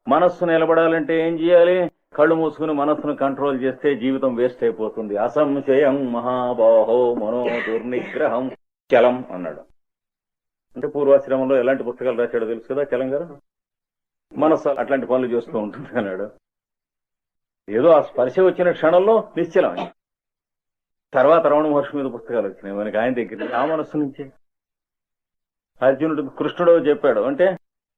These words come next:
ఆ మెథడ్ వేస్ట్, ఫెయిల్యూర్, ఫెయిల్యూర్, మైండ్ కంట్రోల్ చేయబోకు, అంటే ఆ ప్రయత్నంలో చచ్చిపోతావు కానీ యోగాభ్యాసం రాదన్నాడు. ఏం చేయాలి? ఓమిత్యేతదక్షరముద్గీతముపాస్యేత.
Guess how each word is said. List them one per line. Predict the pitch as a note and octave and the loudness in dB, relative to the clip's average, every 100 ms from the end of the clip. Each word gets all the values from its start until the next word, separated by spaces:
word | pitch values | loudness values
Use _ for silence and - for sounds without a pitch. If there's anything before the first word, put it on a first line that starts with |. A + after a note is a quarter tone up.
| - | 0
ఆ | D3+ | 2
మెథడ్ | E3 D#3+ F#3+ | 4 4 4
వేస్ట్, | F3 F3 F#3 C#3+ A#2 | 4 4 2 -4 -4
ఫెయిల్యూర్, | E3 F#3+ F#3 D#3 C3+ | 2 2 4 2 2
ఫెయిల్యూర్, | D#3+ F#3+ F#3 D#3 B2 | 2 2 4 2 0
మైండ్ | C#3 F#3+ F3 | -2 -2 0
కంట్రోల్ | F3 D3+ F3 E3 | -2 2 0 0
చేయబోకు, | E3+ E3+ E3+ F3 G#3 - _ - | -2 0 0 2 -2 -4 _ -4
అంటే | E3+ | 2
ఆ | D#3 | 4
ప్రయత్నంలో | E3 F3 F#3 G3 F#3+ F#3+ | 6 4 4 0 0 0
చచ్చిపోతావు | F#3 F3 F3 F3+ F3 | 0 -2 0 2 4
కానీ | E3 F3 | 4 2
యోగాభ్యాసం | D#3 D#3+ D#3 D3 C#3+ C3+ | 2 2 2 2 0 -2
రాదన్నాడు. | A#2 A2 E2+ E2 D#2 _ _ _ _ _ _ _ - | -4 -4 -6 -12 -18 _ _ _ _ _ _ _ -2
ఏం | D3+ F3+ | 0 0
చేయాలి? | D#3+ F3+ F3+ G#3 A3+ - _ _ _ _ _ _ _ _ _ _ _ _ _ _ _ - | 2 6 6 4 -2 -8 _ _ _ _ _ _ _ _ _ _ _ _ _ _ _ 2
ఓమిత్యేతదక్షరముద్గీతముపాస్యేత. | C3+ E3 E3+ - C#3+ D3+ D#3 D#3 C#3 - E3 D#3 C#3+ C#3 B2+ D#3+ D#3 C#3+ C#3+ E3 F3+ E3+ E3 - C3+ C#3+ C#3+ D3+ D#3+ D#3+ | 6 6 4 -2 0 2 2 0 0 -2 -2 -2 -2 -6 -6 -6 -4 -4 -2 0 2 2 -2 -6 -6 -4 -2 2 2 0